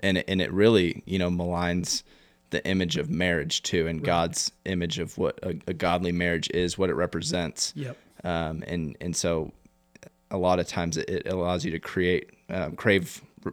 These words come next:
Speaker 1: um, variety.
Speaker 2: Yeah.
Speaker 1: Um, and so it, it,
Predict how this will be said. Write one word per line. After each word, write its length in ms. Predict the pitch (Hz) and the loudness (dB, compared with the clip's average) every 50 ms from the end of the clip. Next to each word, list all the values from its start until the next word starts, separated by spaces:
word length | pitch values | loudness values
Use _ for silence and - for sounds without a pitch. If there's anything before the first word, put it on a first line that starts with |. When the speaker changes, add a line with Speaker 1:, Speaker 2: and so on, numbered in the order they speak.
| - _ | -10 _
Speaker 1:
um, 220 | - 90 87 85 85 | -10 -8 -6 -6 -4
variety. 500 | 82 87 87 92 104 101 85 - 55 - - _ - - | 0 2 4 4 4 4 4 0 -4 -6 -12 _ -14 -6
Speaker 2:
Yeah. 220 | - 156 131 110 - - - | -4 -4 -4 -4 -8 -8 -4
Speaker 1:
Um, 220 | - 90 85 78 80 | -2 -2 0 0 -2
and 100 | 85 85 | -2 -2
so 360 | - - 85 82 85 - - - _ _ _ - | 0 0 2 2 0 -2 -6 -10 _ _ _ -2
it, 160 | 92 92 - | -2 0 0
it, 140 | - 80 - | 0 -2 -6